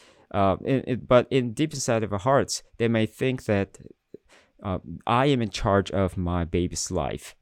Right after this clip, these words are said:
if they are an embryo or in any certain stage of their life. However, according to the Bible, you know, the abortion is definitely, uh,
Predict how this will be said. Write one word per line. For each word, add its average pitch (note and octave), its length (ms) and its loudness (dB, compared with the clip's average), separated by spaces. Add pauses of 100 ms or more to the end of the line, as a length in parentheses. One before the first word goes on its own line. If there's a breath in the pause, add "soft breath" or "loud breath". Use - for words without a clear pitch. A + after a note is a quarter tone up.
(100)
if B2 320 2
they A2 160 6
are F#2 300 2
an F2+ 220 -2
embryo F#2+ 680 2
or E2 440 -4 (260 loud breath)
in E2+ 160 -6
any A2 180 -2
certain F#2+ 320 -4
stage E2+ 340 -2
of D2+ 140 -8
their E2 180 -2
life. F2 520 -2
However, A2+ 420 2
according D3+ 420 0
to A2 340 0 (180 loud breath)
the G2+ 100 -2
Bible, F2 560 0 (260 soft breath)
you F#2+ 80 -6
know, D#2 220 -6
the A2 140 0
abortion A2 600 0
is F2+ 160 -6
definitely, F#2+ 640 0 (300 loud breath)
uh, E2+ 280 -4